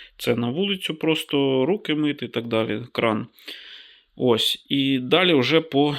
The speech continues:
системі, е, закольцовано, скажімо так. Е, раніше в нас був інжектор в вентурі, е,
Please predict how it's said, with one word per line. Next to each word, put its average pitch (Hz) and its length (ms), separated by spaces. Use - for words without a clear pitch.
системі, 131 680
е, 110 680
закольцовано, 113 760
скажімо - 380
так. 104 140
Е, 104 220
раніше 165 420
в 127 40
нас 143 260
був 123 460
інжектор 123 560
в 113 40
вентурі, 190 500
е, 131 280